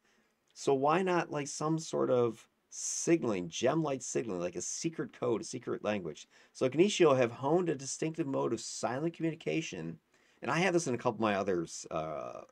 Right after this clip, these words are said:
ancestries as well. The, my Darklings, my Caligni, they have, like, a shadow puppet kind of signing language. But so this was like, cool. They utilize the reflective qualities of gems and precise angling of polished surfaces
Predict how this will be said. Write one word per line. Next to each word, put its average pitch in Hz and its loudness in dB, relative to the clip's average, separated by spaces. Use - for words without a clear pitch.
ancestries 87 -2
as 80 -10
well. 85 0
The, 85 -4
my 90 0
Darklings, 90 -2
my 82 -6
Caligni, 98 -4
they 104 2
have, 95 -4
like, 87 -6
a 85 2
shadow 104 2
puppet - -4
kind 87 -4
of 78 -6
signing 80 -8
language. 76 -12
But - -4
so 104 -4
this 196 2
was 90 -10
like, - -10
cool. 320 8
They 131 6
utilize 180 8
the 143 -4
reflective 143 0
qualities 135 4
of 90 -6
gems 147 2
and 101 -4
precise 135 -2
angling 127 -2
of 90 -8
polished 135 -2
surfaces 98 -6